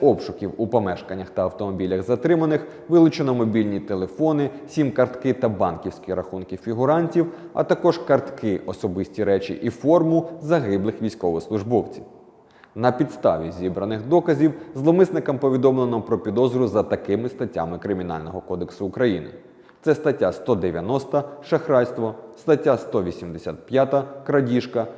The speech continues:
стаття триста шістдесят перша — несанкціоноване втручання в роботу інформаційно-комунікаційних систем,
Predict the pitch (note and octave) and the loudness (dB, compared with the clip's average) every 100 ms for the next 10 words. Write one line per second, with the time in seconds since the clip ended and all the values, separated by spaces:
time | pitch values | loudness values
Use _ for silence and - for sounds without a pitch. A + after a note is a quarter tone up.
0 | - - C3+ D3+ C3+ D#3+ B2+ E2+ F#2 - | -10 -2 2 4 2 2 2 0 -6 -6
1 | F#2 F2+ F2 - - C3 B2+ D3 C3+ - | -6 -4 -6 -8 4 4 4 -2 -4 -10
2 | - D3+ C#3+ C#3+ - C#3 B2 A2+ A2+ A2 | -4 -4 -2 -4 -2 0 0 0 -2 -4
3 | A2+ - A#2 G#2+ G#2+ G#2+ G2+ G#2 A2+ B2 | -8 -4 -4 -2 -2 0 2 2 0 -4
4 | A2 A2 G#2 - G#2 F#2+ - G2 F#2+ F#2+ | -6 -4 -6 -6 -6 -6 -8 -8 -6 -6
5 | F2 G2+ F#2 F2 G#2 - F2+ F2 | -6 -4 -6 -6 -10 -6 -4 -4